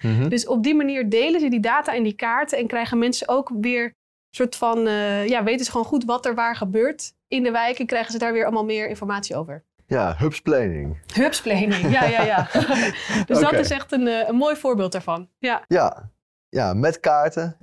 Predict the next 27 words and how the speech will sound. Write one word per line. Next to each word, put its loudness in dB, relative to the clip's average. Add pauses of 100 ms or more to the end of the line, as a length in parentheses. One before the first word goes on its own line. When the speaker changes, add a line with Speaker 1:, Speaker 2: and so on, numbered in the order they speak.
Speaker 1:
en, 0
en 0
meer 2
informatie 0
en -2
data 0
en -2
dergelijke. -2 (600)
Nu, 2
ehm, 4 (640)
gaan 0
we -2 (200)
naar 0
het -2
onderwerp 0
waar 0
we -2
de -6
komende 0
periode 0
ons 0
op 0
gaan -2
richten, -2
hè? 4
Want 0
we, -6